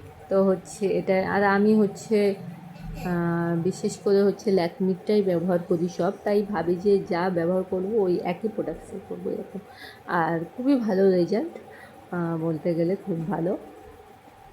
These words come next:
তো অন্য কিছু আর ইউজ করি না, এটাই করি। তো দেখো কতটুকু জিনিস আর দাম, মানে এত বেশি। Lakme-টা খুবই, খুবই দাম এরকম একটা ব্যাপার। তো যাই হোক, কী করবো, ইউজ করতে অনেক দিন ছিল না, এক মাস থেকে।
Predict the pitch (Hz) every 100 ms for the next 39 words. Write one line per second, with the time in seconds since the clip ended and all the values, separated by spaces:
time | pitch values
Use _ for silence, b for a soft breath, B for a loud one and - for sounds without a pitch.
0 | - - - - 175 180 175 175 196 196
1 | 180 175 170 - 175 185 175 180 175 175
2 | 220 - B B B B 202 190 208 -
3 | 247 196 202 - 240 240 254 269 214 196
4 | 226 220 190 170 175 175 185 185 175 180
5 | 180 165 - 180 165 165 - 196 175 214
6 | 180 175 202 226 - 190 170 165 165 165
7 | - 240 226 170 165 175 170 170 170 170
8 | - - 165 170 B B B B - 220
9 | 202 208 240 - 196 208 190 208 196 -
10 | 190 202 185 185 180 208 202 196 180 180
11 | 185 202 175 - 170 -